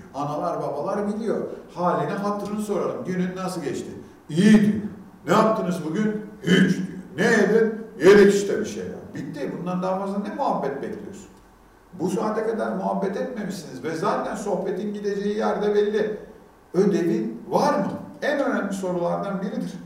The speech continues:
Ana babaların en severek sorduğu sorulardan biridir. Çocuk da diyor ki, "Lan,"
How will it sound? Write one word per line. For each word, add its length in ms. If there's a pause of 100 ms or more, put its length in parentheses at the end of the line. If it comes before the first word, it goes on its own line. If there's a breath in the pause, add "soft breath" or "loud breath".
(360 loud breath)
Ana 260
babaların 440
en 120
severek 420
sorduğu 340
sorulardan 640
biridir. 320
Çocuk 340
da 120
diyor 120
ki, 160
"Lan," 260